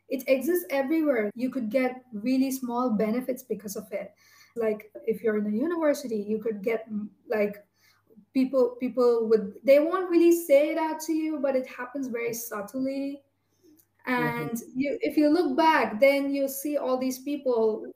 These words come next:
Speaker 1: who people are, like, working with, then you can make a connection.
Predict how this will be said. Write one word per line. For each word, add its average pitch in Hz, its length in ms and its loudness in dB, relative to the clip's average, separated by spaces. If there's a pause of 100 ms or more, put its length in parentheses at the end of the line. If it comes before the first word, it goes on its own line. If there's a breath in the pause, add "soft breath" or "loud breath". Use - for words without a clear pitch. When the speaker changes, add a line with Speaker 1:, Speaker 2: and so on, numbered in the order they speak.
Speaker 1:
who 285 220 -8
people 262 360 -2
are, 226 240 -4
like, 220 280 -4 (440 soft breath)
working 269 480 6
with, 208 220 -6 (220)
then 262 280 2
you 269 120 0
can 262 200 -4
make 262 220 -2
a - 40 -16
connection. 254 600 -8